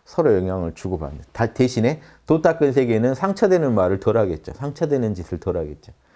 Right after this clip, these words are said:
근데 도 안 닦인 세계는 막 굴겠죠. 막 하겠죠. 그러니까 여기선 더 감내해야 될 게 많다. 그 차이지 영향은 반드시 주니까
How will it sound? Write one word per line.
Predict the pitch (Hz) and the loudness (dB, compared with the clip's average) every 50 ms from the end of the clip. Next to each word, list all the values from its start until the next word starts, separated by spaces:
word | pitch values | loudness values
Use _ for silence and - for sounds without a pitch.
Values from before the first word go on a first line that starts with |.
| _ _ _ | _ _ _
근데 | - 87 87 - | -6 -6 -2 2
도 | 147 139 | 2 4
안 | 117 95 113 | 4 2 2
닦인 | 135 139 135 - 123 110 | 0 0 0 0 0 0
세계는 | 107 95 85 87 95 143 175 - - _ _ _ _ | 0 0 0 0 0 -2 -2 -6 -10 _ _ _ _
막 | - 73 87 - - _ _ | -4 -4 -4 -4 -6 _ _
굴겠죠. | 143 135 127 117 110 101 - - 87 78 76 | -2 0 0 0 0 -2 -4 -6 -10 -8 -4
막 | 67 80 85 - - - | -4 -4 -4 -4 -6 -10
하겠죠. | 117 110 104 95 - - 76 - _ _ _ _ _ _ _ _ _ _ | -8 -6 -6 -8 -8 -12 -14 -14 _ _ _ _ _ _ _ _ _ _
그러니까 | - 104 101 98 95 - 120 127 117 92 | -4 -4 -4 -2 0 0 2 2 2 2
여기선 | 92 98 101 98 92 | 0 0 -2 -4 -4
더 | - - 80 | -6 -8 -8
감내해야 | - - 98 95 95 95 95 90 82 78 | -4 -2 -2 -2 -2 -2 -2 -2 -2 -4
될 | 71 71 - | -6 -8 -8
게 | - 69 | -8 -8
많다. | 69 67 67 80 87 - - - - | -6 -4 -4 -6 -6 -8 -12 -16 -10
그 | - - 95 | -6 -6 -6
차이지 | - - - 95 92 90 95 117 117 - - - _ _ - | -4 -2 -2 -2 0 0 -2 -4 -6 -8 -12 -20 _ _ -2
영향은 | 95 98 98 107 123 139 160 160 139 120 | 0 2 2 4 4 4 2 2 0 -2
반드시 | 107 98 90 92 98 92 95 92 | -2 -2 -2 -2 -4 -6 -8 -10
주니까 | - - 87 82 80 78 - 135 127 71 - | -10 -8 -8 -8 -6 -2 0 0 0 0 -2